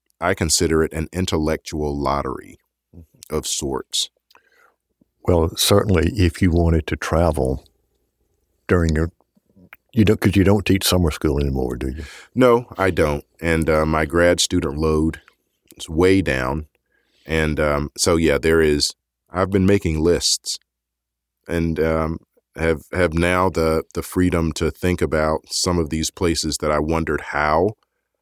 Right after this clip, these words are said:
Speaker 1: I would travel to,
Speaker 2: Mm-hmm.
Speaker 1: that, that those places are now possible, but also thinking about how those places that I travel to, I can leverage into words and into the work that I'm already doing with some of the books that,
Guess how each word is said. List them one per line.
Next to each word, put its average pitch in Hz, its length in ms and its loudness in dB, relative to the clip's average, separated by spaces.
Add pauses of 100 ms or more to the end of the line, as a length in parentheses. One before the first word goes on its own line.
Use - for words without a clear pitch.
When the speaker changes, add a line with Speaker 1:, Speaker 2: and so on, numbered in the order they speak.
(460)
Speaker 1:
I 87 120 -2
would 87 160 0
travel 87 400 0
to, 98 360 0 (580)
Speaker 2:
Mm-hmm. 101 140 -12
Speaker 1:
that, 78 320 0 (240)
that 78 240 -4
those 87 240 2
places 82 500 -2
are 78 80 0
now 73 240 0
possible, - 720 -4 (640)
but 85 100 -4
also 101 340 2
thinking 87 360 -2
about 73 380 -2
how 76 540 -2 (300)
those 87 360 0
places 80 460 -2
that 73 120 0
I 73 60 0
travel 78 380 -2
to, 76 180 -6
I 76 100 0
can 76 180 -6
leverage 78 400 -2
into 71 220 -6
words 71 720 -2 (880)
and 76 460 -2
into 80 240 -4
the 78 100 0
work 80 320 0
that 82 100 -2
I'm 76 120 0
already 78 260 2
doing 76 380 -2
with 73 100 -4
some 76 200 -6
of 73 80 -6
the 65 80 -10
books 73 420 -6
that, 71 240 -4